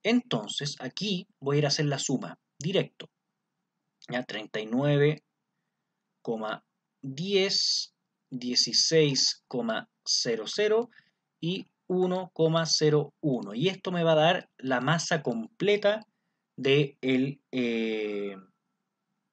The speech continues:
de esta molécula. Me dice, eh, Pipe que se equivocó y le dice Ignacio que es por creerse bacán. No, se equivocó porque uno se equivoca nomás. Ya no,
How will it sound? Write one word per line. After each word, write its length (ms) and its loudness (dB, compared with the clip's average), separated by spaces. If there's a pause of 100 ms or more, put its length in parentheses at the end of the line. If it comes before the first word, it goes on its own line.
(1040)
de 360 -2
esta 240 -6
molécula. 420 2
Me 100 -2
dice, 420 4
eh, 580 0
Pipe 220 2
que 80 -2
se 120 -4
equivocó 600 4 (160)
y 120 -6
le 80 0
dice 160 -2
Ignacio 300 -2
que 100 4
es 40 2
por 120 0
creerse 260 2
bacán. 220 0
No, 240 2
se 100 -6
equivocó 320 4
porque 240 -2
uno 80 -2
se 140 0
equivoca 440 0
nomás. 240 -10 (140)
Ya 220 -6
no, 340 -6